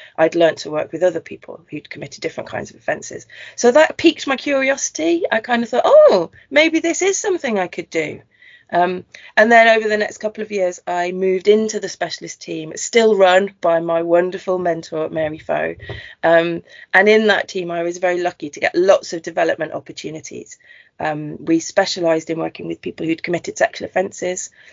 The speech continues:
We did assessments, ran a treatment programme. We also did work with victims of sexual offences. Um, and fascinatingly, we particu-, it was really interesting to me. We, we ran a partners programme.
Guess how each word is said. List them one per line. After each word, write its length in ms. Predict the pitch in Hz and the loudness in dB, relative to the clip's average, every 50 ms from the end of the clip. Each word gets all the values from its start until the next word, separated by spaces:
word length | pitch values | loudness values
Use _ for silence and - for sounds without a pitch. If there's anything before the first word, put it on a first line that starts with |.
| - - - | -20 -6 -2
We 120 | 175 165 | -2 2
did 120 | 165 165 | 2 2
assessments, 840 | 165 - - - 175 165 - - 175 160 156 156 156 - - - - - | 0 0 -2 -2 -2 -2 -2 -2 0 0 0 0 -2 -8 -10 -12 -12 -12
ran 300 | - 170 180 175 170 170 | -6 -2 0 0 0 0
a 40 | 165 160 | -2 -6
treatment 340 | - - 156 - 160 - | -6 -6 -6 -6 -6 -10
programme. 720 | - - - 156 151 - 156 156 151 151 151 147 147 143 - _ _ _ - - - - - - | -8 -6 -4 -4 -4 -4 -4 -4 -4 -4 -6 -8 -10 -12 -16 _ _ _ -20 -20 -20 -20 -8 0
We 160 | 180 175 175 | 4 6 6
also 320 | 175 175 170 - - 175 170 | 6 6 4 4 0 0 2
did 200 | - 170 165 170 | 2 -2 -2 0
work 520 | 165 165 160 151 156 - - _ - - | 0 2 2 2 2 0 -4 _ -18 -18
with 300 | _ 165 160 156 156 151 - | _ -6 -4 -4 -4 -6 -8
victims 560 | 165 175 170 - - - 208 190 190 185 196 | -2 -2 -2 -2 0 -2 -2 -2 -2 -2 -6
of 100 | 185 - | -8 -8
sexual 420 | - 190 - - - - 190 180 | -4 -6 -6 -6 -6 -8 -6 -6
offences. 800 | 180 170 - 175 185 190 - - - 196 190 196 196 - - - _ _ _ | -6 -4 -4 -4 -4 -4 -6 -8 -8 -6 -6 -6 -6 -10 -12 -14 _ _ _
Um, 500 | - 156 156 151 151 156 156 156 156 156 _ _ - - - - - | -4 -4 -2 -2 -4 -6 -8 -10 -12 -14 _ _ -20 -20 -20 -14 -6
and 580 | - 170 165 160 156 156 156 151 151 151 147 - _ - - - _ _ _ _ _ _ _ - | -2 0 2 2 2 0 -2 -4 -6 -8 -10 -10 _ -18 -20 -20 _ _ _ _ _ _ _ -2
fascinatingly, 640 | - 269 254 - - 254 220 208 190 - 202 185 185 | 0 0 0 2 2 4 4 4 4 2 2 2 4
we 160 | 185 185 180 | 4 2 2
particu-, 800 | - - 208 208 - - 302 - - - 240 220 - 208 - - | 0 -2 -6 -4 0 2 2 2 2 -2 -8 -6 -4 -4 -4 0
it 60 | 208 202 | 0 2
was 180 | 202 202 196 | 2 0 -2
really 460 | 202 208 220 247 233 226 214 196 180 | -4 0 4 4 6 6 6 4 2
interesting 280 | 185 190 - - - 170 | 0 -2 -6 -10 -12 -14
to 120 | - - | -10 -8
me. 100 | 175 165 | -6 -4
We, 220 | 170 170 165 175 - | -4 -4 -6 -8 -10
we 260 | - 175 180 175 - _ - | -10 -8 -8 -8 -12 _ -6
ran 220 | 190 190 185 185 | -4 -4 -4 -4
a 20 | |
partners 460 | 175 - - 190 185 180 - 160 160 - | -6 -4 0 0 0 0 0 -6 -12 -12
programme. 500 | - 156 151 147 - 151 156 151 147 | -12 -12 -12 -12 -12 -14 -14 -14 -16